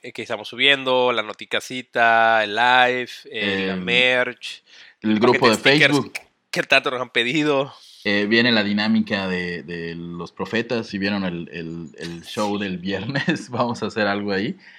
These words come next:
Speaker 2: Vayan al grupo, al grupo de Facebook de La
Speaker 1: Entonces,
Speaker 2: Casita del
Speaker 1: sí,
Speaker 2: Horror.
Speaker 1: sí, sí. Eh, exacto. Vamos a empezar
Speaker 2: Sí.
Speaker 1: ahorita, hoy, con nuestro último capítulo de el mes del Führer
Speaker 2: Así es.
Speaker 1: y de los nazis. La verdad, nos metimos ahí y fue como, "¡Uah! ¡No podemos salir!".
Speaker 2: <laughs>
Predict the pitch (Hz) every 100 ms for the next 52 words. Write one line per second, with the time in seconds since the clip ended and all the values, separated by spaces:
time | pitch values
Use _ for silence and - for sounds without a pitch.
0 | - - 175 190 156 143 160 160 139 123
1 | 123 143 120 135 110 120 120 120 110 95
2 | 95 95 92 92 95 185 190 117 196 104
3 | 196 208 147 208 - 240 285 _ _ -
4 | - - _ 165 160 156 151 147 147 143
5 | 143 - 196 - 190 - - - 175 180
6 | 160 160 160 147 143 147 151 139 151 156
7 | 139 123 - 131 127 147 156 131 - -
8 | 131 135 117 107 107 98 - - _ _
9 | _ - 117 123 131 135 123 104 - 147
10 | 131 131 - _ _ _ - 78 104 107
11 | 160 - 127 120 127 151 175 147 110 123
12 | 127 - 113 131 123 117 110 120 117 120
13 | 120 104 90 - 180 202 208 - - 240
14 | 214 208 196 202 196 180 175 240 254 214
15 | 190 170 185 165 151 - -